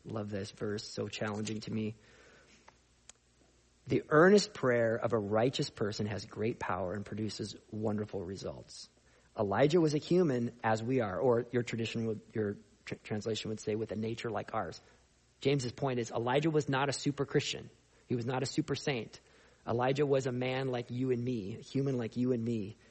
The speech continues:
And yet, when he prayed earnestly that no rain would fall, none fell for three and a half years. And then when he prayed again, the sky sent down rain and the earth began to yield crops. His point is to say, Elijah was like you and me. He prayed earnestly with persistence,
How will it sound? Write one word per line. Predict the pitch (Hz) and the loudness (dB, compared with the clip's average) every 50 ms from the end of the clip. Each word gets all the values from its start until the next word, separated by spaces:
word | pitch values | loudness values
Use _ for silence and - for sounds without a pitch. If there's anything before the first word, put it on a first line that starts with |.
| - - _ - | -20 -20 _ -8
And | 117 107 104 113 | -4 -4 0 4
yet, | 120 147 160 131 104 98 - | 6 6 6 6 4 0 -4
when | - 113 110 | -2 0 0
he | 110 113 | 0 -2
prayed | 113 - - 131 127 127 - | -2 0 2 2 2 2 4
earnestly | 156 156 165 156 131 - - - 107 104 104 | 6 6 6 6 4 2 -2 -6 -6 -6 -6
that | 101 101 90 | -6 -4 -2
no | 107 113 120 | 0 2 2
rain | 123 123 123 127 127 127 | 2 2 2 2 2 2
would | 131 - | 0 0
fall, | - - 113 110 110 107 92 | 0 -2 -2 0 0 -2 -2
none | 104 107 107 107 | -4 -4 -6 -6
fell | - 113 107 | -6 -6 -6
for | 104 - 101 | -4 -6 -8
three | - - 117 113 | -6 -4 -4 -4
and | 113 110 | -4 -4
a | 104 | -4
half | 92 - - | -6 -6 -4
years. | 120 117 113 107 104 - - - - - | -2 -2 -2 -2 -4 -8 -14 -20 -16 -8
And | - 110 104 | -6 -4 0
then | 101 135 156 156 | 2 2 4 4
when | 131 113 | 2 0
he | 110 104 | -2 -4
prayed | - - 110 107 107 | -6 -6 -6 -6 -4
again, | 107 - 107 107 | -4 -6 -6 -6
the | 104 107 | -6 -6
sky | - - - 110 101 98 101 104 - - - - - _ | -8 -8 -8 -6 -4 -4 -6 -6 -8 -12 -18 -20 -20 _
sent | - - - 123 - | -10 -6 -4 -4 -4
down | - 113 110 104 98 | -4 -6 -6 -6 -6
rain | 98 104 110 110 110 107 - | -6 -6 -4 -4 -6 -6 -8
and | - 95 | -10 -12
the | - - | -10 -6
earth | - 110 107 - | -4 -4 -4 -4
began | - - - - 95 95 | -8 -10 -10 -8 -8 -8
to | - 98 | -10 -10
yield | 98 101 101 95 - | -8 -8 -8 -8 -10
crops. | - - - 95 90 - - | -8 -6 -6 -6 -6 -6 -8
His | - 117 | -10 -10
point | - - 135 127 117 | -8 -6 -6 -4 -4
is | 113 - | -6 -6
to | 123 | -8
say, | - - 113 107 113 - - - - - - - - | -8 -8 -8 -8 -8 -10 -14 -20 -20 -20 -20 -8 -4
Elijah | - 107 117 120 139 151 151 165 | 0 0 4 4 4 4 6 4
was | 175 170 | 4 4
like | 175 170 165 - | 4 2 4 4
you | 165 170 | 4 4
and | 165 160 | 4 4
me. | 147 131 123 117 117 117 - | 4 4 2 2 0 -2 -2
He | - 131 123 | -4 -4 -4
prayed | - - - 135 127 127 127 - | -4 -2 0 2 2 2 0 0
earnestly | 131 127 131 127 120 - - 113 | -2 -2 -2 -2 -4 -6 -6 -6
with | 117 117 120 - - | -4 -4 -6 -6 -6
persistence, | - 117 - - - - - 123 107 104 - - - | -8 -8 -4 -4 -4 -4 -4 -6 -8 -8 -10 -12 -18